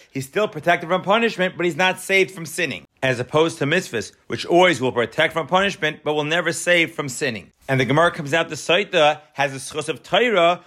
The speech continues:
where she sends her children off to yeshiva and waits for her husband to return from Beis Medrash. On Amud Beis, the Gemara picks up Rabbi Eliezer's shita that a person should not teach his daughter Torah.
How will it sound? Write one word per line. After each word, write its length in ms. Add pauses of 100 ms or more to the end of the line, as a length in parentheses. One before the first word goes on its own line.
(160)
where 160
she 160
sends 280
her 60
children 340
off 100
to 80
yeshiva 560 (140)
and 120
waits 180
for 80
her 80
husband 480
to 80
return 380
from 160
Beis 160
Medrash. 420 (320)
On 140
Amud 260
Beis, 200
the 80
Gemara 260
picks 260
up 120
Rabbi 140
Eliezer's 420
shita 440
that 120
a 20
person 300
should 160
not 340
teach 220
his 100
daughter 200
Torah. 520